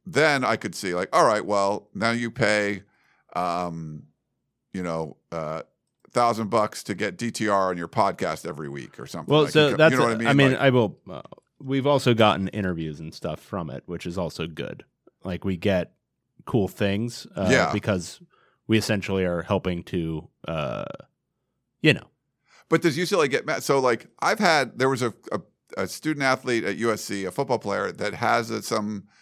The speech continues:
Speaker 1: N I L deal, and they've reached out to me to interview him. And I'm like, "Well, we normally do our interviews through U S C, but we could have him come on the podcast." So now, now you're not sure, because if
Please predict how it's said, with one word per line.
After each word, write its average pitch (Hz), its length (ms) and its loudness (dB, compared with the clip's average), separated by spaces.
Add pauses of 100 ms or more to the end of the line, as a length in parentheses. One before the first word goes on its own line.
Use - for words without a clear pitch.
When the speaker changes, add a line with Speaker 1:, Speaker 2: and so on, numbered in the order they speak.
(540)
Speaker 1:
N 127 120 2
I 143 120 6
L 131 160 4
deal, 104 480 -2
and 113 160 -4
they've 113 180 0
reached 143 300 -2
out 135 160 0
to 127 80 -2
me 139 280 -4
to - 180 -4
interview 143 360 0
him. 80 320 -4
And 101 120 -4
I'm 104 80 -4
like, 104 120 -6
"Well, 113 220 0
we 117 120 -2
normally 120 300 -4
do 107 140 -4
our 110 80 2
interviews 107 400 -4
through 85 480 -6 (200)
U 92 140 -4
S 80 120 -4
C, 92 240 -2
but 107 380 -2 (540)
we 117 200 0
could 127 160 0
have 117 180 4
him 101 100 -6
come 101 140 -4
on 104 100 -2
the - 60 -6
podcast." 143 500 2 (240)
So 147 160 2
now, 202 340 2
now 165 120 4
you're 208 80 -2
not 147 180 -2
sure, 190 240 -2
because 110 500 -6 (1400)
if - 280 0